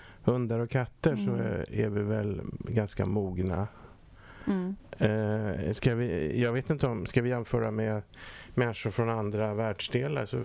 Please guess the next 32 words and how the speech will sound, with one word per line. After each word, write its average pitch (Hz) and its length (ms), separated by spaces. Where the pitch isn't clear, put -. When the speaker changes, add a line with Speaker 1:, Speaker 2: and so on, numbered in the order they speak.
Speaker 1:
så - 140
Speaker 2:
Mm. 185 200
Speaker 1:
kan 117 120
inte 110 160
jag 107 100
svara 113 320
på - 140
det. 120 120
Speaker 2:
Nej. 175 260
Speaker 1:
Jag, - 120
jag - 80
vet - 280
inte. - 300
Speaker 2:
Nej, 180 240
det - 60
är - 40
Speaker 1:
Och 170 40
Speaker 2:
sant. 135 200
Speaker 1:
visdom 156 360
är 127 60
att 123 120
veta 127 320
vad 113 120
man 110 160
vet 156 380
och 131 240
att 131 160
veta 123 320
vad 113 120
man 113 160
inte 98 320
vet. 78 460